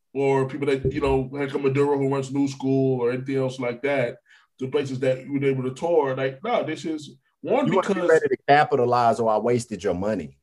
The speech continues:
Speaker 1: Exactly,
Speaker 2: You know, and
Speaker 1: exactly.
Speaker 2: so
Speaker 1: Because it's not
Speaker 2: everything
Speaker 1: glamorous, by the way, guys. This wasn't a glamorous thing also, too. Like, we, we,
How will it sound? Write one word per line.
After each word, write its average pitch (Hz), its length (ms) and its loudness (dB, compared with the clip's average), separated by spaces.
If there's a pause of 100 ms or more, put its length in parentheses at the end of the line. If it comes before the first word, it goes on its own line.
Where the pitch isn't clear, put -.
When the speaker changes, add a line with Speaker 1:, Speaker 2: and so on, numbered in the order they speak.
Speaker 1:
Exactly, 147 720 0
Speaker 2:
You 95 100 -20
know, 87 80 -4
and 95 140 -6
Speaker 1:
exactly. 104 380 0
Speaker 2:
so 95 240 -8 (340)
Speaker 1:
Because 220 300 4
it's 139 80 4
not 277 160 8
Speaker 2:
everything 139 120 0
Speaker 1:
glamorous, 185 420 2
by 143 160 -2
the 135 40 -4
way, 135 160 -2
guys. 131 280 -2
This 165 160 -8 (280)
wasn't 233 280 4
a 190 40 4
glamorous 175 680 -2
thing 170 220 -2
also, 147 380 -2 (260)
too. - 200 2
Like, 127 220 2
we, - 60 -10 (120)
we, 139 160 -14